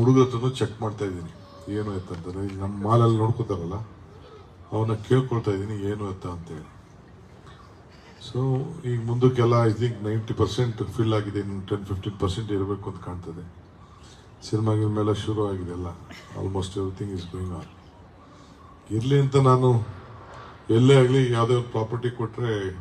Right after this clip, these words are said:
that is my at least ಉಳ್ಕೊಳ್ಳಿ ಅಂದ್ಬಿಟ್ಟು ದುಡ್ಡು ಒಂದಷ್ಟು ಕಮರ್ಷಿಯಲ್ ಪ್ರಾಪರ್ಟೀಸ್ ಇಲ್ದಿರ್ಬೋದು, that ಲುಲ್ಲು ಮಾಲ್ ಇರ್ಬೋದು, ಎಲ್ಲ ಕಡೆನೂ ಅದೇ ಬಿಸಿನೆಸ್ ಅಟ್ಮಾಸ್ಫಿಯರಲ್ಲಿ ನಾವು ಮಾಡ್ಕೊಂಡು ಹೋಗ್ತಾ ಇದ್ದೀವಿ. ಅದು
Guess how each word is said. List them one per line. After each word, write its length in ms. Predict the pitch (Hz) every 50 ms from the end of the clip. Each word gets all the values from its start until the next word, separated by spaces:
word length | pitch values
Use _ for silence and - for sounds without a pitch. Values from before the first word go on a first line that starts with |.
| - 107 104
that 120 | 101 92 110 107
is 80 | 92 - -
my 100 | 107 98 95 90 - - - - - - - - - - - - -
at 60 | 90 104
least 180 | 113 - - - 113
ಉಳ್ಕೊಳ್ಳಿ 340 | 120 123 127 135 131 127 123 120
ಅಂದ್ಬಿಟ್ಟು 340 | 117 113 107 104 - 120 113 107 -
ದುಡ್ಡು 180 | 104 104 - - - - - - - - -
ಒಂದಷ್ಟು 280 | - 107 107 95 - - - 110
ಕಮರ್ಷಿಯಲ್ 380 | 107 110 110 - - 123 117 -
ಪ್ರಾಪರ್ಟೀಸ್ 420 | 104 101 98 101 95 104 104 98 95 107 110
ಇಲ್ದಿರ್ಬೋದು, 500 | 110 113 117 110 101 101 104 101 101 101 95 95 - - - - - - - - - - - - - - - -
that 160 | - 101 - - 110
ಲುಲ್ಲು 240 | 113 113 117 117 110 107
ಮಾಲ್ 160 | 104 104 101 101 98
ಇರ್ಬೋದು, 360 | 98 92 95 92 90 95 95 92 - - - - 87
ಎಲ್ಲ 100 | 95 98 101 98 -
ಕಡೆನೂ 300 | - 104 101 101 104 98 98 92 92 87
ಅದೇ 180 | 95 107 104 101 95 92 - - - - - - - - - - - - 101
ಬಿಸಿನೆಸ್ 400 | 110 110 107 110 110 101 - - 101
ಅಟ್ಮಾಸ್ಫಿಯರಲ್ಲಿ 680 | 95 98 - 113 104 92 92 - 107 98 90 92 107 107 98
ನಾವು 100 | 92 90 87 87
ಮಾಡ್ಕೊಂಡು 280 | 90 90 - 104 92 85 90
ಹೋಗ್ತಾ 240 | 92 92 - 104 90 87
ಇದ್ದೀವಿ. 220 | 78 76 76 80 - - - - - - 98
ಅದು 120 | 104